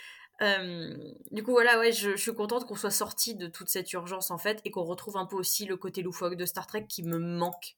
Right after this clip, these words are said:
honnêtement. Euh, franchement, ça me manque par rapport aux anciennes séries. Et c'est peut-être une des ra-, principales raisons pour lesquelles je, j'apprécie moins les séries live maintenant, c'est que c'est, c'est toujours trop sérieux, en fait. C'est ça le problème. Et, et c'est, en fait, c'est devenu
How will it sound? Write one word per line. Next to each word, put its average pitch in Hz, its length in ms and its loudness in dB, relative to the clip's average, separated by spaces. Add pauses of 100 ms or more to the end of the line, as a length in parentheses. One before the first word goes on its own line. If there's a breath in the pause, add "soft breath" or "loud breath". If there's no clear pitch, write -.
honnêtement. 175 500 -6 (500 soft breath)
Euh, 180 80 -2
franchement, 208 300 -4
ça 208 160 0
me 170 80 -2
manque 160 340 -8 (280)
par 175 100 -2
rapport 170 260 -2
aux 170 160 -4
anciennes 170 300 -2
séries. 175 340 -2 (440 loud breath)
Et 214 60 2
c'est 214 120 2
peut-être 220 340 -2
une 214 140 0
des 202 140 4
ra-, 185 140 -2
principales - 420 2
raisons 190 240 -2
pour 170 260 -8
lesquelles 185 340 -2
je, 170 260 -2
j'apprécie 170 540 -4
moins 180 160 -2
les 170 120 -2
séries 170 260 -4
live 170 240 -2
maintenant, 175 300 -2
c'est 180 160 -4
que 151 560 -2
c'est, 180 200 -2 (120)
c'est - 160 -2
toujours 277 260 0
trop 214 240 -2
sérieux, 160 320 0
en - 80 -8
fait. - 160 -14 (140)
C'est - 140 -12
ça 185 100 -4
le 175 80 -6
problème. - 240 -4 (500 loud breath)
Et, 180 300 2
et 202 40 2
c'est, - 200 2
en - 20 2
fait, 254 180 6
c'est 240 140 2
devenu 190 560 -2